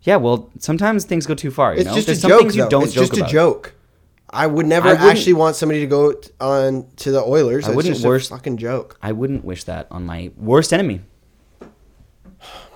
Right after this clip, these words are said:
Speaker 1: Sometimes you
Speaker 2: Well, I'm
Speaker 1: disappoint me,
Speaker 2: sorry,
Speaker 1: Daniel.
Speaker 2: I'm sorry. Okay. I feel bad about t-, t-, talking about the Oilers in the postseason. It's not, I know it's not cool.
Speaker 1: I, anyways, yeah. In fact,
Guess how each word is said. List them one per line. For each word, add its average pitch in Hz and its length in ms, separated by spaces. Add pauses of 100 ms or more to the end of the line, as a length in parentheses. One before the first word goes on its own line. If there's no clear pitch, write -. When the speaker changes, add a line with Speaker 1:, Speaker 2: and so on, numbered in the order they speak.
(240)
Speaker 1:
Sometimes 185 440
you 131 40
Speaker 2:
Well, 107 180
I'm 110 60
Speaker 1:
disappoint 104 40 (100)
me, 95 60
Speaker 2:
sorry, 98 60
Speaker 1:
Daniel. 92 160
Speaker 2:
I'm 101 60
sorry. 104 360 (380)
Okay. 107 300 (800)
I 117 80
feel 98 200
bad 85 200
about - 280
t-, - 200
t-, - 120 (100)
talking 101 340
about 92 80
the - 160
Oilers - 300
in - 80
the 127 120
postseason. - 640
It's - 160
not, 69 220 (560)
I 131 160
know 117 180
it's - 120
not 101 160
cool. - 280 (380)
Speaker 1:
I, 98 140 (600)
anyways, 69 440
yeah. 82 140 (520)
In 131 100
fact, 127 300